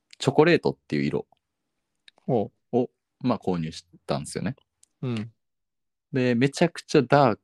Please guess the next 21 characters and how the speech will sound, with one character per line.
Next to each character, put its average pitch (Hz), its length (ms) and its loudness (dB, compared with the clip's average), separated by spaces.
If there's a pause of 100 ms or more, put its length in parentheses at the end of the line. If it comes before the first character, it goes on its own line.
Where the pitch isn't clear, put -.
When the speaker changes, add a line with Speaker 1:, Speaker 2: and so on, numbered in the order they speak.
(160)
Speaker 1:
ク 71 440 -6
な - 120 -10
茶 87 160 -6
色。 85 240 -2 (840)
Speaker 2:
あ - 0 -
あ。 120 720 -6 (260)
Speaker 1:
そ 87 120 -4
う、 - 20 -6 (140)
今、 123 240 2 (400)
画 113 120 2
面 117 140 2
で 107 80 0
見 104 100 -2
て 104 120 2
る？ 98 200 0 (520)
Speaker 2:
見 131 160 -6
て 131 100 -4
る。 120 240 -4 (340)
Speaker 1:
そ 90 240 -4
う。 - 80 -20 (320)
で、 101 340 0